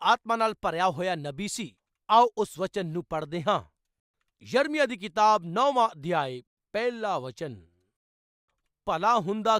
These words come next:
ਕਿ ਮੇਰਾ ਸਿਰ ਜਲ ਹੀ ਜਲ ਅਤੇ ਮੇਰੀਆਂ ਅੱਖਾਂ ਹੰਝੂਆਂ ਦਾ ਸੋਤਾ ਹੁੰਦੀਆਂ, ਕਿ ਦਿਨ ਰਾਤ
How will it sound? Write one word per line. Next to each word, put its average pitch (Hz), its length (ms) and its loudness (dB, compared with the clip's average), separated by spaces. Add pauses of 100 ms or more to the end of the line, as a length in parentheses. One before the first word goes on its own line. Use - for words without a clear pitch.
ਕਿ 208 300 -8 (840)
ਮੇਰਾ 214 420 2
ਸਿਰ 220 300 0
ਜਲ 202 320 -2
ਹੀ 202 200 -8
ਜਲ 190 400 2 (1300)
ਅਤੇ 196 500 -2 (1300)
ਮੇਰੀਆਂ 233 560 0 (140)
ਅੱਖਾਂ 202 380 0 (120)
ਹੰਝੂਆਂ 220 440 0
ਦਾ 175 140 2
ਸੋਤਾ 180 500 -4
ਹੁੰਦੀਆਂ, 175 540 -4 (640)
ਕਿ 214 100 -8
ਦਿਨ 240 360 0
ਰਾਤ 233 200 4